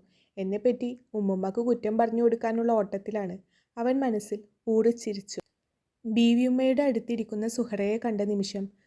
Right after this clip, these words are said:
കല്ലുവിൻ്റെ നെഞ്ചിൽ ഒരു വെള്ളിടി വിട്ടി. തൊണ്ട വരണ്ടുപോയി. "ആഹാ, എത്തിയല്ലോ കെട്ടിലമ്മ." സുഹറയിൽ തികഞ്ഞ പരിഹാസം. കല്ലു ഒന്നും മിണ്ടിയില്ല. സുഹറ വന്ന്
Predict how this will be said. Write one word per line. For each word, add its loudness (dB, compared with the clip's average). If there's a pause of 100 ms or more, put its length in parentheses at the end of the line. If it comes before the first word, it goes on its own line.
(160)
കല്ലുവിൻ്റെ 4
നെഞ്ചിൽ 0 (200)
ഒരു 0
വെള്ളിടി 2
വിട്ടി. -4 (520)
തൊണ്ട 0 (300)
വരണ്ടുപോയി. 2 (380)
"ആഹാ, -6 (260)
എത്തിയല്ലോ 0
കെട്ടിലമ്മ." 2 (400)
സുഹറയിൽ 4
തികഞ്ഞ -2
പരിഹാസം. -4 (220)
കല്ലു 2
ഒന്നും 2
മിണ്ടിയില്ല. 0 (480)
സുഹറ 4
വന്ന് 0